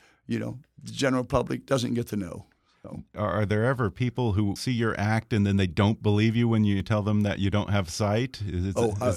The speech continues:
Speaker 2: that a
Speaker 1: uh,
Speaker 2: common thing you
Speaker 1: uh,
Speaker 2: run into?
Speaker 1: oh, oh, yeah, oh, yeah. In fact, uh, see, I don't, like, when I perform at the Magic Castle,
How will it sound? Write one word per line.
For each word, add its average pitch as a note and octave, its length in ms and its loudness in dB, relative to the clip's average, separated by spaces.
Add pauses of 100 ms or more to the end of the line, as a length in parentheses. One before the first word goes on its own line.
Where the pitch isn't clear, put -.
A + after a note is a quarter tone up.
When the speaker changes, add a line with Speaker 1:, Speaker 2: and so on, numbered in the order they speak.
(120)
Speaker 2:
that G#2 40 2
a G2+ 60 0 (100)
Speaker 1:
uh, - 60 6
Speaker 2:
common A2 320 4
thing A#2+ 320 -2 (260)
you B2+ 160 -2
Speaker 1:
uh, C#3+ 80 4
Speaker 2:
run C3+ 200 6
into? A2+ 160 0
Speaker 1:
oh, A#2+ 120 -2
oh, B2+ 160 -2
yeah, A2+ 220 -2
oh, A#2 140 2
yeah. F#2 420 -2
In A#2 160 2
fact, A2+ 340 -2
uh, G#2 260 -2 (260)
see, C3+ 260 0
I C3+ 140 6
don't, B2+ 320 2
like, A2+ 240 0
when C3 80 4
I C3+ 60 0
perform B2+ 340 -2
at B2+ 80 -4
the A#2+ 80 -10
Magic A#2+ 260 -2
Castle, C3+ 360 -2